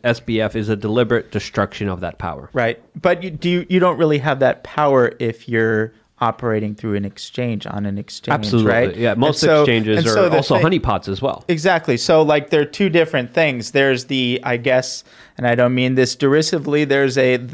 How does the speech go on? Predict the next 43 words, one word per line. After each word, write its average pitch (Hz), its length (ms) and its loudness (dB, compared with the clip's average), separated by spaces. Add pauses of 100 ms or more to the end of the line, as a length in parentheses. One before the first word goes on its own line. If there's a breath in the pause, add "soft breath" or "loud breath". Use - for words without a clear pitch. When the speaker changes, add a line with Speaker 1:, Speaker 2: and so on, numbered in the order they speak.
(120)
Speaker 2:
the 131 140 0
nerd 160 420 2
money 135 420 0
kind 139 240 -4
of 127 100 -2
function 147 520 -2
of 123 180 4
Bitcoin, 127 420 -2
which 123 220 -4
is, 117 160 -4
like, 113 200 -2 (260 loud breath)
you 117 140 0
have 127 200 0
your 139 140 4
own 143 120 4
keys, 139 360 0
you 120 80 -2
do 127 100 4
all 135 140 6
this, 139 280 0
but 127 220 2
it's 127 180 -2
a 131 80 -2
pain 147 300 -6
in 160 100 -2
the 147 140 -4
ass, 147 320 0
and 107 140 -8
people 131 260 -4
don't 135 240 0
really 139 220 0
wanna 139 260 -2
do 147 280 0
it. 127 140 4
And 120 100 2
Speaker 1:
It's 123 80 2
Speaker 2:
there's, 131 100 4
Speaker 1:
not 151 180 0
grandma 135 380 4
Speaker 2:
there 143 80 4
Speaker 1:
friendly. 110 340 2
Speaker 2:
is, 139 260 0
exactly. 151 720 0